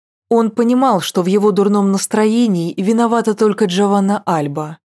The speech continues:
а её призвать к ответу было невозможно. Вот он и набрасывается, как бешеный вепрь, на всех вокруг. Эта болезненная страсть его в конец разрушит.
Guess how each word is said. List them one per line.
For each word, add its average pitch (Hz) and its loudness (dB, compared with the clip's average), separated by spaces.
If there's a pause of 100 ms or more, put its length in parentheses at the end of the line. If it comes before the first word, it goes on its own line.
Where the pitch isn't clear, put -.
(200)
а 175 0
её 170 0
призвать 156 -2
к - -12
ответу 156 -6
было 196 2
невозможно. 165 -2 (340)
Вот 208 0
он 202 2
и 214 0
набрасывается, 190 0
как 170 -2
бешеный 165 -2
вепрь, 196 0
на 185 0
всех - -4
вокруг. 180 -6 (520)
Эта 190 0
болезненная 175 0
страсть 226 -2
его 196 0
в - -6
конец 208 0
разрушит. 185 -2